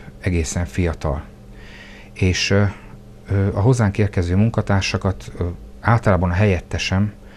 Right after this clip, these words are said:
akit egyébként név szerint is szeretnék megemlíteni, mert rendkívül sokat köszönhetek neki, Kovács Zsoltról van szó. Vagy ő, ö, tanítja be, vagy én,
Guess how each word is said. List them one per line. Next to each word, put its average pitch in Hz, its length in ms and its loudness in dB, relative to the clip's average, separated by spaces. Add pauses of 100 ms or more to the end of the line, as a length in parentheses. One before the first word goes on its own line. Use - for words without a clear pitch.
(440)
akit 98 220 2
egyébként 101 380 6
név 120 160 8
szerint 90 320 0
is 90 80 0
szeretnék 92 480 0
megemlíteni, 95 640 2
mert 95 220 4
rendkívül 104 460 4
sokat 92 360 2
köszönhetek 95 540 2
neki, 101 200 0
Kovács 95 360 4
Zsoltról 92 440 2
van 95 160 4
szó. 110 320 -2 (1120)
Vagy 107 280 8
ő, 101 300 8 (320)
ö, 98 200 4
tanítja 107 540 4
be, 117 260 4 (100)
vagy 90 260 2
én, 110 300 4